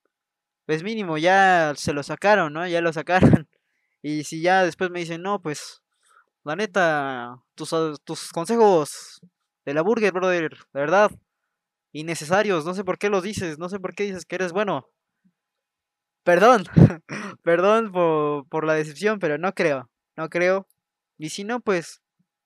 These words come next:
mínimo, ya lo sacaron, ¿no? lol. Y pues sí, es algo que también he notado, ¿no? Es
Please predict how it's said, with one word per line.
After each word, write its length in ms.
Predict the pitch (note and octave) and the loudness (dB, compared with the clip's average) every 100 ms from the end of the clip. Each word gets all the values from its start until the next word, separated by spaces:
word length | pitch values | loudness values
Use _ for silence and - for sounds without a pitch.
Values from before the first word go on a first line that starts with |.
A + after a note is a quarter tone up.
| _ _ _ | _ _ _
mínimo, 680 | D#3 F3 F#3+ F3 C#3 C3 B2 - | -12 -8 -6 -6 -6 -6 -10 -10
ya 160 | E3 A3+ | 2 2
lo 100 | F#3 | 2
sacaron, 440 | D#3+ D#3+ C#3 B2+ | -2 -2 -2 -4
¿no? 180 | D#3+ G#3+ _ _ _ _ - | -12 -12 _ _ _ _ -8
lol. 320 | D#3 C#3+ C3 _ _ _ _ _ _ _ _ _ _ _ - | -4 -4 -6 _ _ _ _ _ _ _ _ _ _ _ -10
Y 240 | D#3+ D3+ | -4 -4
pues 400 | C#3+ D3+ D3 D3 | -2 -2 -2 -2
sí, 280 | - F3+ C3+ _ E3+ - _ _ _ _ _ _ _ - | -6 -10 -10 _ -20 -20 _ _ _ _ _ _ _ -12
es 220 | E3 E3+ | -6 -2
algo 240 | F3+ F3 E3 | 0 0 -4
que 140 | D#3 | -6
también 300 | C#3 C#3 D3+ | -8 -8 -10
he 80 | D3+ | -10
notado, 500 | C3+ C#3 C3+ B2 A#2+ | -12 -8 -6 -6 -10
¿no? 280 | A#2+ C3 B2 _ _ _ _ _ _ - | -16 -18 -20 _ _ _ _ _ _ -10
Es 520 | F#3 F#3+ - - | -8 -8 -12 -20